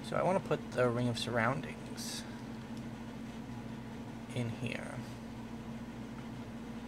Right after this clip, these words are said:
Uh, also this Amulet of Talos.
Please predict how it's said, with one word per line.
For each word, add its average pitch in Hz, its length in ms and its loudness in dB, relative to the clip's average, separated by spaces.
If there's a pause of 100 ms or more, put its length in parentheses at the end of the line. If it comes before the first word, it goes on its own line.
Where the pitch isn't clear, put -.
(200)
Uh, - 80 -4 (320)
also 160 280 2
this 123 160 0
Amulet 113 420 0
of 113 140 -4
Talos. - 840 0